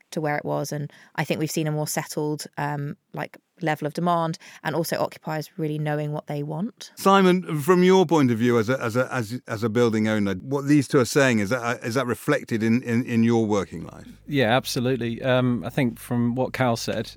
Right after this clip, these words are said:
Speaker 3: um, the bifurcation of best versus rest is unquestionably, um, absolutely in the market. And then from what Natasha just said, we certainly see the whole working from home debate and the challenge to offices is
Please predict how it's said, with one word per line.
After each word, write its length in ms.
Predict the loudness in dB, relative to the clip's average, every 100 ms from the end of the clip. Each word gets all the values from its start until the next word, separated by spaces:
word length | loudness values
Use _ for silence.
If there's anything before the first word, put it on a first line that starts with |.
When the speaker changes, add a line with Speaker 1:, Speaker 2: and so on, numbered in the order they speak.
| -18 -8
Speaker 3:
um, 340 | -4 -4 -6
the 80 | -8
bifurcation 680 | 0 2 2 -2 -4 -4 -4
of 160 | -8 -4
best 240 | -4 -4
versus 320 | -8 -8 -8
rest 300 | -6 -6 -6
is 180 | -8 -8 -8
unquestionably, 920 | -8 -6 -8 -8 -6 -6 -4 -6 -8 -12 -14
um, 540 | -6 -4 -2 -2 -4 -8 _ _ -10
absolutely 560 | -10 -6 -4 -4 -2
in 100 | -2
the 60 | 0
market. 420 | 0 -2 -4 -8 -8 -20 -20 -20 -20 _
And 140 | 2
then 140 | 4 4
from 340 | 4 4 4
what 160 | 2 -2
Natasha 400 | 0 2 2 0
just 220 | -4 -4
said, 260 | -4 -6 -8 -18
we 460 | -8 -2 2 2 2
certainly 560 | 0 2 2 2 -2 -4
see 300 | -4 -2 -2
the 140 | -2
whole 280 | 0 0 0
working 320 | 0 0 -2
from 220 | -4 -4
home 420 | 0 0 2 0 -2
debate 480 | -2 0 -2 -4 -4
and 200 | 0 0
the 220 | 0 -2
challenge 440 | -4 -2 0 0 -2
to 100 | -4
offices 440 | -4 -6 -6 -4
is 320 | -4 -4 -8